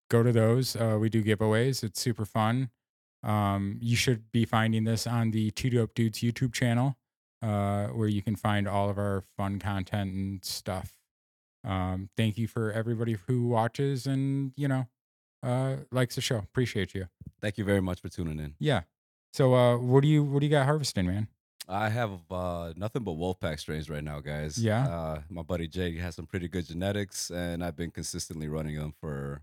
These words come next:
Speaker 2: I think, over a year now.
Speaker 1: Oh yeah, definitely. Uh, I'm, I'm, you know,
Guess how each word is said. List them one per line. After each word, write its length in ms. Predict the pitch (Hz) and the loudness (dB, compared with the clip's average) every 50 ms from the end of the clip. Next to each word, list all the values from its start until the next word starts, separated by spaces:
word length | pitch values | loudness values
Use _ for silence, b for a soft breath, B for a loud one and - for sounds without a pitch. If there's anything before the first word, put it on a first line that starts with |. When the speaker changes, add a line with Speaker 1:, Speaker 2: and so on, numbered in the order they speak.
| - _ | -16 _
Speaker 2:
I 40 | - | -12
think, 180 | - 113 92 90 | -10 -8 -6 -4
over 180 | 87 78 71 | -4 -4 -4
a 60 | 67 | -6
year 220 | 69 69 71 69 69 | -6 -6 -6 -8 -8
now. 180 | 69 67 69 - - | -8 -10 -4 2 4
Speaker 1:
Oh 60 | 139 | 6
yeah, 180 | 139 123 113 | 6 6 6
definitely. 480 | 104 127 127 - 135 131 127 123 123 120 | 6 4 4 4 4 4 4 4 4 4
Uh, 300 | 113 110 110 107 107 107 - _ | 4 4 4 2 0 -2 -4 _
I'm, 340 | - 113 113 113 117 113 117 117 | -2 0 2 2 2 0 -2 -2
I'm, 240 | 113 110 110 110 107 - | -4 -2 -2 -2 -4 -4
you 120 | 123 123 113 | -4 -2 -2
know, 140 | 98 85 | -2 -4